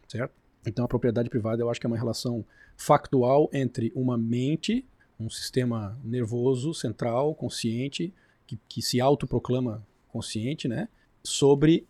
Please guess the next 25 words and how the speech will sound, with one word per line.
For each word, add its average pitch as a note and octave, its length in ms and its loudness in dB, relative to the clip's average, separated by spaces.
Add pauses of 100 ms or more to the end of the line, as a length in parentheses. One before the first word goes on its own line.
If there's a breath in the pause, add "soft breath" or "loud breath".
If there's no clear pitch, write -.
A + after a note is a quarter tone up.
uma, C3+ 160 0
o C3 100 -4
poder C3+ 380 2
dele, C3+ 260 2
uma D#3+ 100 0
relação C#3 380 0
dele C#3+ 340 0
com D#3+ 200 0
um F3+ 40 0
pedaço C#3 360 4
de D#3+ 80 0
matéria, D3+ 600 2
uma C3 120 -2
porção C3+ 340 -2
finita C#3+ 400 2
de B2+ 80 2
alguma B2 260 -2
coisa, D3 480 0 (460 soft breath)
que - 140 0
responde D#3+ 680 2 (340)
a D#3+ 160 6
ele, B2 280 4
aos B2 160 -4
seus C#3+ 180 2
atos. - 340 -4